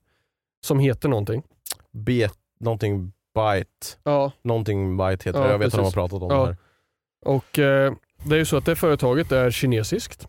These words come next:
Speaker 2: Mm.
Speaker 1: Och i, i kinesisk lag så är det så att om staten, alltså allting man gör i Kina
Speaker 2: Mm.
Speaker 1: är för att gynna staten. Det är liksom
Speaker 2: Mm.
Speaker 1: så här kommunist,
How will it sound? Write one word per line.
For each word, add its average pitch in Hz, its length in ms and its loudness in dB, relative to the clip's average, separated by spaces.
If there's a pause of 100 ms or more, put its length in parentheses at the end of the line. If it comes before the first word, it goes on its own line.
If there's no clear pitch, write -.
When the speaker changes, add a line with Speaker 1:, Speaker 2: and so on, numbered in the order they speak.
Speaker 2:
Mm. 110 280 -2 (680)
Speaker 1:
Och - 360 -2 (760)
i, 147 320 2 (260)
i 190 460 0
kinesisk 143 1120 -4
lag 131 600 -4 (760)
så 185 100 -2
är 147 180 2
det 165 60 0
så 151 160 0
att 120 80 -4
om 196 320 0
staten, 147 840 -2 (240)
alltså 143 260 0
allting 156 480 0
man 139 180 2
gör 151 360 2
i 135 220 0
Kina 131 500 -2 (200)
Speaker 2:
Mm. 113 300 -4
Speaker 1:
är 135 220 2
för 135 180 -4
att 135 60 0
gynna 131 280 0
staten. 113 580 -4
Det 123 80 -8
är 127 40 -2
liksom 127 60 0
Speaker 2:
Mm. 104 100 -2
Speaker 1:
så 104 60 -2
här 120 60 -2
kommunist, 127 640 -4